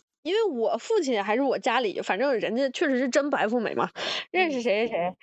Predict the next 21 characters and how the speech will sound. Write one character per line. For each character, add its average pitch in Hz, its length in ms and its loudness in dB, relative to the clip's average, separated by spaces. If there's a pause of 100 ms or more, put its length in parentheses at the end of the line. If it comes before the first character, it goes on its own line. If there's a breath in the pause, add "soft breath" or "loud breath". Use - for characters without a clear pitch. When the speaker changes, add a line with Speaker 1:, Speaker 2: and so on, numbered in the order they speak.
(260 loud breath)
Speaker 1:
他 381 140 2
的 427 100 0
那 440 100 2
个 403 80 2
庆 381 160 -2
功 349 140 0
宴 339 220 2
我 - 160 -4
可 - 100 -2
以 285 100 4
去， 196 360 -2 (400)
那 349 100 0
我 247 140 2
期 302 240 -4
待 320 180 2
当 294 240 0
天 285 180 0
见 277 200 -2
到 285 160 2
你 180 120 -4
咯。” 190 220 0